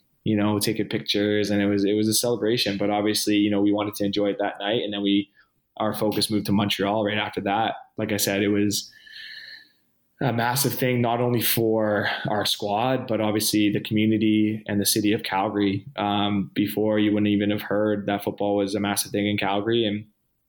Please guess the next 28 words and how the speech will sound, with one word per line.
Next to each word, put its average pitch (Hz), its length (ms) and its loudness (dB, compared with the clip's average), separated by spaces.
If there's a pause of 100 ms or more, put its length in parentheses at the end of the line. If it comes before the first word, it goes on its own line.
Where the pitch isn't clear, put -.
(340)
you 113 100 -4
know, 101 140 2
what 104 180 0
Foothills 110 380 0
did, 110 200 2
and 107 80 0
then 104 100 0
obviously 104 440 -2
with - 120 -6
the - 40 -8
Cavalry 107 600 0
and 104 180 -4 (600)
changing 107 320 0
the 107 80 0
landscape 107 600 0
of 101 60 0
what 101 180 -2
Calgary 104 260 -2
soccer 101 340 -2
looks 104 240 -2
like, 110 240 -2
it 101 60 0
was, 104 380 0
it 101 80 0
was 101 160 0
a 98 160 -2
win 104 260 0
for, 104 500 -2